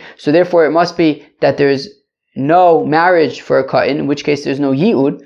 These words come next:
But amai kamimai le kra. Well,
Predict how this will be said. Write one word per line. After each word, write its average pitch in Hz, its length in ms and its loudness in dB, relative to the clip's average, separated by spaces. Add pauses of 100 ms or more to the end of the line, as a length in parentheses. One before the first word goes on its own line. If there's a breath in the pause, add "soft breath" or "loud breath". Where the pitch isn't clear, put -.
(380 loud breath)
But - 100 -2
amai 143 340 0
kamimai 170 600 0
le 165 320 0
kra. - 380 -2 (640 soft breath)
Well, 151 500 2